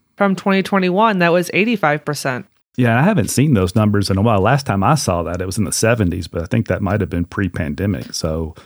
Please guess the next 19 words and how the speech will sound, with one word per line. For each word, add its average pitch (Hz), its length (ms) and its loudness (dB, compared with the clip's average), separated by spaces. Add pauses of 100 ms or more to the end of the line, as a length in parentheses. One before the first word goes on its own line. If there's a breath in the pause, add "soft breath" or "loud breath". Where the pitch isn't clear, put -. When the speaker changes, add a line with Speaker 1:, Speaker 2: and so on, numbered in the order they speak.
(340 soft breath)
Speaker 2:
we 113 100 0
talked 139 300 -2
about 104 460 2 (140)
maybe 107 520 0
some 113 240 2
of 104 60 2
these 101 180 2
trends 104 440 0
from 107 120 2
the 98 80 2
pandemic 101 580 0
pulling 104 260 0
back 92 300 -2
some. 143 420 0
That 107 180 0
one's 117 500 0
still 110 220 -2
going 90 300 0
up. - 320 -6